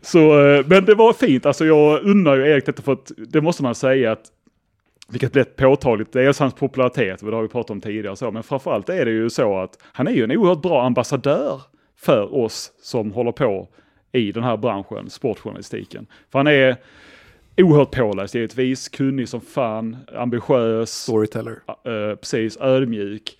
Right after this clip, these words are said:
Speaker 1: Och han gör det, han lyfter bra, fram bra saker med fotbollens värld och så, och gör det på ett sätt som, han är så artikulerad i det, både när han sitter i Viasat och när han sitter i såna här sammanhang och i texter och så.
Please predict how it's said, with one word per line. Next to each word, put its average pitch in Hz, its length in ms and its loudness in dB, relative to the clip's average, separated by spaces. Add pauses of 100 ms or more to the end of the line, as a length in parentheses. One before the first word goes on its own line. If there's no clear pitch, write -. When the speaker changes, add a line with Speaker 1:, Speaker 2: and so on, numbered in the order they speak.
Speaker 1:
Och - 220 -12
han 139 100 -2
gör 147 260 0
det, 123 140 -2 (240)
han 135 100 -2
lyfter 139 200 -4
bra, 107 420 -2 (280)
fram 101 380 -4 (160)
bra 113 220 -6
saker 120 500 -8
med 110 200 -8
fotbollens 110 440 -10
värld 117 240 -6
och 139 60 -12
så, 123 100 -6
och 104 80 -4
gör 110 140 -4
det 95 60 -10
på - 80 -12
ett 101 60 -10
sätt - 240 -8
som, 95 240 -14 (460)
han 127 160 -6
är 156 60 -2
så 156 140 -4
artikulerad 127 800 -4
i 135 60 -2
det, 104 140 -4
både 110 260 -8
när - 20 -10
han 131 100 -8
sitter 160 260 -8
i 170 60 -4
Viasat 113 360 -8
och 117 60 -12
när 117 40 -10
han 113 80 -10
sitter 120 200 -10
i 113 40 -6
såna 123 180 -8
här 110 100 -8
sammanhang 104 480 -10
och 98 180 -16
i 104 120 -14
texter - 360 -16
och - 60 -18
så. - 160 -16